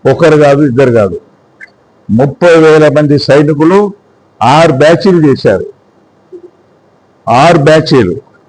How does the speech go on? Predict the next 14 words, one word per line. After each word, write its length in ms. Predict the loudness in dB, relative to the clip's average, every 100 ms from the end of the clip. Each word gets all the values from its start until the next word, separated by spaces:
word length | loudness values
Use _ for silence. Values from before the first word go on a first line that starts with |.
| -20 _ _ 0
ఈ 80 |
ఆరు 280 | 2 2 2
ఏంటంటే 460 | 2 2 0 2 0
దండకారణ్య 880 | 0 0 0 2 2 2 0 -4 -4 -8
స్పెషల్ 460 | -4 -2 0 -2
జోన్, 300 | 0 0 -2 -8 _ _ _ _ _ _ _ _ _ _ _ -2
తెలంగాణ 560 | 0 2 2 2 2 0
స్టేట్ 340 | 0 -2 0 -2
కమిటీ, 360 | -2 0 -2 -2 -4 _ _ _ _ _ -20 -20 -20 _ _ _ _ -20 -20 _ -2
ఏఎల్జీఏ 1600 | 2 4 4 2 0 -4 -14 _ _ _ -10 -6 -2 0 2 2 0 -4 -12 -4
పీపుల్స్ 500 | -2 0 0 -2 -4 -12 -16 _ _ _ _ _ -20 -6 -2
లిబరేషన్ 760 | 2 2 2 0 -2 -2 -4 -10 _ -8 -2 0
గెరిల్లా 560 | 2 2 2 2 -2 -2
ఆర్మీ 460 | 0 0 0 -2